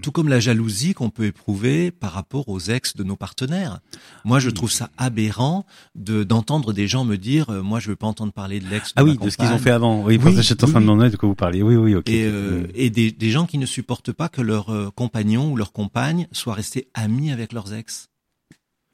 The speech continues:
Speaker 1: Moi, je trouve que déjà le passé d'un individu, il nous appartient.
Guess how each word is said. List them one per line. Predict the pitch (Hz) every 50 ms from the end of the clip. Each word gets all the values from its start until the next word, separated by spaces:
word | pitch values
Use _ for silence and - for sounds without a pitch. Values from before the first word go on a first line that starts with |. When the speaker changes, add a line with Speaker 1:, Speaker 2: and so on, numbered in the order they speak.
| _
Speaker 1:
Moi, | - 117 120
je | 107 117
trouve | 113 - - 180 175 - -
que | - 120 107 98 - - - _ _ _ - 107 104
déjà | 110 104 123 117
le | 104
passé | - 113 104 - - 131
d'un | 113 110 104
individu, | 98 98 95 95 95 98 92 95 117 123 123 123 -
il | - 104
nous | 101 95 92
appartient. | 92 - 90 87 - - - 156